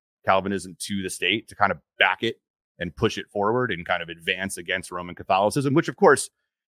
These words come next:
carries the body count of how many tens of billions of people throughout history. So I don't know, that's the best way to go about it.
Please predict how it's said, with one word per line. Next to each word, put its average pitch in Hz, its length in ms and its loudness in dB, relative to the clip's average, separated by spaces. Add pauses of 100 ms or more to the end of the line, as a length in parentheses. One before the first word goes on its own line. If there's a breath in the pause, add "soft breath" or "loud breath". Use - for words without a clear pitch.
carries 135 260 8
the 98 80 -6
body 107 280 6
count 87 260 -4
of 82 60 -12
how 95 140 2
many 90 160 -6
tens 87 280 -6
of 85 80 -16
billions 85 300 -8
of - 80 -20
people 98 380 0 (600)
throughout 90 240 4
history. 92 400 -4
So 85 440 -4
I 123 100 10
don't 127 100 10
know, 98 100 2
that's 139 240 2
the - 80 -14
best 95 240 -10
way 90 100 -6
to 82 80 -10
go 80 140 -14
about 76 260 -16
it. 90 120 -10